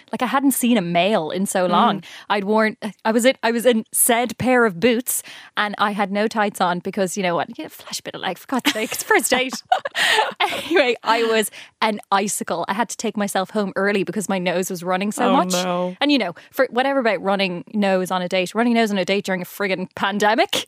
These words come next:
Speaker 2: Oh,
Speaker 1: Not the
Speaker 2: yeah.
Speaker 1: best first impression.
Speaker 2: <laughs>
Speaker 1: Needless to say, there was no date two.
Speaker 2: Oh.
Speaker 1: Anyway.
Speaker 2: One other thing, I guess, for my good book this week is, uh, the book we were reading.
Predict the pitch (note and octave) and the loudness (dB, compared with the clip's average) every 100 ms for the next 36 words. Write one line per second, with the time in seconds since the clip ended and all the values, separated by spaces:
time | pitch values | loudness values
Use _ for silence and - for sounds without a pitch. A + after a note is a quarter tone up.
0 | - G3+ F#3+ F#3 F3 F3+ F3 F3 A3+ - | -6 2 2 4 4 2 0 -4 -4 -4
1 | A3 - G3+ A3 A3 G#3 A3 G3+ D4+ F#4+ | -2 -2 -2 -2 -4 -4 -8 -8 -8 -6
2 | F#4+ F#4 - - D4 C#4+ D4 C#4 C4 G#3+ | 2 2 2 0 0 2 4 4 2 -4
3 | _ D#5 D#4 E4 C4 C4 A3 A#3+ A3+ G#3+ | _ -8 -4 2 4 4 2 2 2 2
4 | F3 - E3+ - _ - A3+ D#4+ F4 F4 | 0 -2 -8 -8 _ -4 0 2 2 2
5 | E4 C#4 G#3+ F3 E3 - - - A3 A#3 | 2 0 -4 -6 -8 -10 -14 -12 0 0
6 | A3+ A3 A3 B3+ A3+ G3+ G#3 G3+ - G#3 | 2 0 2 2 2 2 0 -2 -4 0
7 | G3 F#3 G#3 A#3+ A#3 - A3+ - A#3 A3+ | 0 0 0 0 -4 -4 -6 -2 -2 -4
8 | - F#3+ - - - G3 F#3 F3 E3+ F#3 | -6 -6 -6 -12 -6 -2 0 -2 -2 2
9 | F3+ E3 B3 - D#4 G#3+ F3+ - - | 2 2 0 2 4 4 2 -2 -8